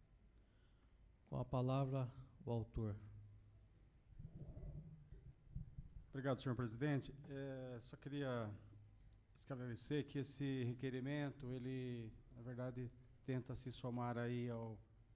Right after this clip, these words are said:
Speaker 2: um outro requerimento do vereador Jurandir, que solicita informações sobre o quadro de funcionários na área da saúde. E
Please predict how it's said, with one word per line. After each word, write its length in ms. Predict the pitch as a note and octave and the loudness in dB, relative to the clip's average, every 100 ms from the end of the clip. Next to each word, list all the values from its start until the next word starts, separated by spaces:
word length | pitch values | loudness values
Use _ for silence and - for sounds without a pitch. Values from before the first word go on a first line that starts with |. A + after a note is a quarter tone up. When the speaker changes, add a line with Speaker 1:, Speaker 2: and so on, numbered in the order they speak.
| - - | -12 -2
Speaker 2:
um 60 | A#2+ | 0
outro 220 | A#2 A#2 | 2 2
requerimento 680 | A#2+ A#2+ A#2 A2+ A2+ A2+ A2+ | 2 2 2 2 2 0 -2
do 100 | G#2+ | 0
vereador 460 | A#2 A2+ A2 A2+ | 2 2 2 2
Jurandir, 580 | G#2 A#2 A#2+ G#2+ B2+ C#3 - - - - - - - - - - | 2 2 2 4 6 4 0 -14 -16 -18 -20 -20 -20 -20 -20 -8
que 720 | - B2+ C3+ C3+ C3 C3 B2+ A#2+ | 0 4 6 6 6 4 4 0
solicita 680 | - C3 B2 - C3+ C3 C#3+ | 0 -2 0 0 0 2 2
informações 680 | C3 D3 C3+ C3 - C3+ C3 | 2 2 2 2 0 0 0
sobre 260 | C#3+ C3+ | 0 2
o 80 | C#3+ | 2
quadro 580 | - C#3+ D3+ D#3 C#3 C3 - - - - - | 6 8 10 8 6 2 -2 -10 -14 -20 -8
de 80 | A#2+ | -6
funcionários 840 | - C3+ B2+ C3 A#2+ C3 C3+ B2+ | -2 -2 0 2 2 2 2 0
na 120 | A#2 B2 | -2 0
área 200 | B2 B2+ | 2 2
da 140 | C3 | 2
saúde. 500 | - C#3+ B2+ A2+ - - - - - - - - - - | 6 8 8 6 0 -12 -18 -20 -20 -20 -20 -20 -20 -10
E 680 | B2+ C3 C3 C3 C3 C3 B2+ | -4 0 2 2 2 0 -2